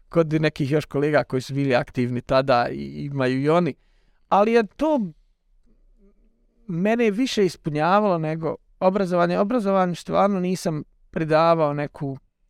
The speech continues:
pažnju. Vi-, volio sam se družiti s profesorima, ali samo to, e, ja sam poslije toga shvatio, imao sam jednu situaciju, e,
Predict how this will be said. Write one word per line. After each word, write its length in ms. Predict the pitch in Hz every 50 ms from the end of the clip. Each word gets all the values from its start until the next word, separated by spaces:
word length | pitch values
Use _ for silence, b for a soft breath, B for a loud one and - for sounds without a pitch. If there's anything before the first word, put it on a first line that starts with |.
| _ _ _ _ -
pažnju. 600 | - 151 151 165 175 190 208 190 - 254 196 165
Vi-, 260 | 156 160 175 214 165
volio 380 | 190 175 196 240 254 240 226 190
sam 120 | - 190
se 120 | - -
družiti 260 | 185 190 220 247 226 -
s 60 | -
profesorima, 520 | 247 233 - - - 147 139 131 135 135
ali 320 | 135 143 156 156 156 156 - _ _ _ _ _ _ _ _ _ _ _ _ _ _
samo 680 | _ _ - - - - 180 196 220 233 247 254 233 202
to, 300 | _ - 233 214 202 202
e, 160 | 208 208 208
ja 140 | 214 220 208
sam 160 | - 233 190
poslije 220 | - 269 - -
toga 220 | - 226 214 202 165
shvatio, 320 | - 202 214 - - 180
imao 160 | 190 208 202
sam 140 | 180 - 185
jednu 200 | 202 220 214 180
situaciju, 520 | - - - 165 165 202 220 - - 254
e, 60 | 190